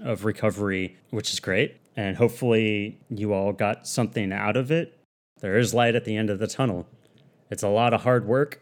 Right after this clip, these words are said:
a lot of dedication, and I ran into a lot of points where I wanted to take the easy way out. I wanted to quit so many times, but I'm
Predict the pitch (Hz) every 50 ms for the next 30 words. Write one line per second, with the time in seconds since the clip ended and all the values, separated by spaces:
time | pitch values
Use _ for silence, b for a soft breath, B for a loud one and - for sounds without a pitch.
0 | _ - - 95 90 90 92 98 104 110 110 117 117 107 117 113 110 107 - 120
1 | 120 123 - - 156 151 151 151 b b b b b b b b b _ - 104
2 | 98 95 92 90 87 87 92 104 110 113 113 110 110 110 107 - - 113 95 87
3 | 90 92 101 113 120 117 117 - - - 123 123 139 151 - - - - 107 104
4 | 98 95 92 101 107 110 113 117 110 101 113 98 - 127 123 123 127 139 135 135
5 | 135 127 120 143 135 131 143 139 151 165 139 107 107 - - _ _ - 95 87
6 | 85 90 101 110 120 117 - - - - 165 180 165 135 - - _ _ - -
7 | - - - - - - 110 107 117 123 127 135 139 139 143 135 - 143 160 170
8 | 139 107 90 90 87 - - - - - _ - - 98 98 104 - - 101 85
9 | 95